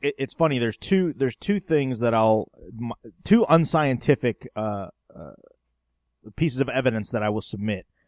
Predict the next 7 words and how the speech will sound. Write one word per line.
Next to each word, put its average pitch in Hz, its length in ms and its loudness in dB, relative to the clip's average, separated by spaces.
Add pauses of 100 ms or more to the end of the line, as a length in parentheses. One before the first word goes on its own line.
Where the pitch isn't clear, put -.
(240)
uh, 92 240 -10 (400)
i-, 107 220 -14
in, 120 340 -2
in 117 200 -4
how 117 200 2
this 110 160 0
show, 110 580 4